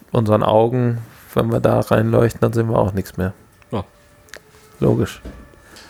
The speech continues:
Speaker 1: Ja, aber man kann es, wenn man eine richtige Stelle findet, äh, kann man's auch mit rausnehmen. Und das ist ja eigentlich das Coole bei einem kabellosen Gerät.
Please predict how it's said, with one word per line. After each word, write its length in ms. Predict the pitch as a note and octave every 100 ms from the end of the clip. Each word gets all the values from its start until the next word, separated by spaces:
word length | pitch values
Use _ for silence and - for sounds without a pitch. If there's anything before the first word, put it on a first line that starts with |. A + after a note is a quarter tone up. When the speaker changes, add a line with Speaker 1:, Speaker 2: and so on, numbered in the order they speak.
| - - - - - - - - - - - - - _ _ _ _ -
Speaker 1:
Ja, 220 | F#3+ F3
aber 420 | B2+ C3+ C3+ B2 B2+ - - - - - - - - - -
man 260 | - C#3 B2
kann 220 | - C#3+
es, 460 | D#3 - - - - - - - _
wenn 100 | C3
man 140 | C3+ C3+
eine 120 | B2
richtige 320 | C3+ - C3
Stelle 320 | - C3 C3
findet, 560 | B2+ C3 B2+ B2+ A#2+ -
äh, 220 | A2+ A#2
kann 180 | - A2
man's 160 | A#2+ A2
auch 140 | G#2+
mit 160 | B2+ C3+
rausnehmen. 540 | A#2+ - G#2 A2 G2 - - - - - - -
Und 100 | A2+
das 220 | F#2+ -
ist 140 | A#2+ -
ja 80 | -
eigentlich 320 | A#2+ B2+ -
das 220 | - -
Coole 320 | - - -
bei 220 | A#2 G2 -
einem 200 | F#2+ G#2+
kabellosen 600 | - G#2 G2+ - G2+ F2+
Gerät. 440 | E2 - G2+ -